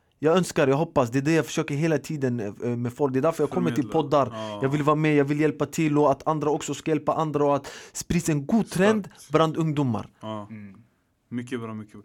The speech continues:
Speaker 2: Natte, har du en till fråga du
Speaker 3: Ja,
Speaker 2: tar?
Speaker 3: jag har en till fråga.
Speaker 2: Kör.
Speaker 3: Eh, vi har många unga som lyssnar på den här podden.
Speaker 2: Mm.
Speaker 3: Och, eh, de är muslimer, de vill hitta sina fruar, sin, sin man och sånt. Hur ska man göra det på ett halal sätt?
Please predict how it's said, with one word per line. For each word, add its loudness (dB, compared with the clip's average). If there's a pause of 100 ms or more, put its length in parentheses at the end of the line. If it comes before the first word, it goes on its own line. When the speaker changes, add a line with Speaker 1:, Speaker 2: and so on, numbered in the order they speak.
(240)
Speaker 2:
Natte, -10
har -8
du -6
en -6
till -12
fråga -10
du -8
Speaker 3:
Ja, -12
Speaker 2:
tar? -8
Speaker 3:
jag -8
har -8
en -10
till -8
fråga. -12
Speaker 2:
Kör. -18 (340)
Speaker 3:
Eh, -10
vi -4
har 2
många -2
unga -6
som -14 (140)
lyssnar -12
på -14
den -10
här -8
podden. -8
Speaker 2:
Mm. -10 (200)
Speaker 3:
Och, -14
eh, -2
de -2
är 0
muslimer, -2
de -2
vill -4
hitta -2
sina 0
fruar, -2
sin, -12
sin -10
man -6
och -12
sånt. -10 (320)
Hur -8
ska -4
man -2
göra 2
det -4
på -10
ett -12
halal -8
sätt? -16